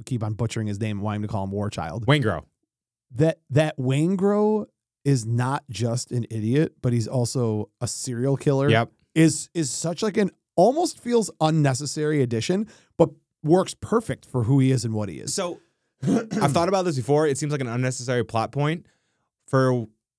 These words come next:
Speaker 2: Neil to go back and kill him like
Speaker 1: Yeah,
Speaker 2: he
Speaker 1: it
Speaker 2: has to.
Speaker 1: has to. Yeah, yeah.
Speaker 2: You need more than he just ratted out the
Speaker 1: You na-,
Speaker 2: crew.
Speaker 1: you nailed it.
Speaker 2: Yeah.
Speaker 1: You nailed it.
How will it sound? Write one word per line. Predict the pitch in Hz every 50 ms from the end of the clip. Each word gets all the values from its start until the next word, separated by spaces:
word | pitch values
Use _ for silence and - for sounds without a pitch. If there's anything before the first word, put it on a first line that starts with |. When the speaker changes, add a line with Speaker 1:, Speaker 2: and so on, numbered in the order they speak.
| _ _ 113
Speaker 2:
Neil | 117 135 151 170 165
to | 165
go | 151 143 139
back | 139 120 113 113 120 135 135
and | 127 107
kill | 92 - 123 113 113
him | 127 139 147 151 151 -
like | 135 123
Speaker 1:
Yeah, | 127
Speaker 2:
he | 127 120
Speaker 1:
it |
Speaker 2:
has | 113 117 120 127 127
to. | 120
Speaker 1:
has | - 156 170 170 -
to. | - 98
Yeah, | 101 104 80 71
yeah. | 80 85 87 76 - _
Speaker 2:
You | 131 151 170
need | 175 196 170
more | 151 160 165 170 156
than | 139 131
he | 139 131
just | 120 135 - 107
ratted | 131 131 135 127 117
out | 120 117 113
the | 117
Speaker 1:
You | 113
na-, | 117
Speaker 2:
crew. | 120 131 117 98 90
Speaker 1:
you | 143 131 127
nailed | 127 127 123 117 117
it. | - _
Speaker 2:
Yeah. | - 147 143 123
Speaker 1:
You |
nailed | 120 120 120 113 92
it. | 78 -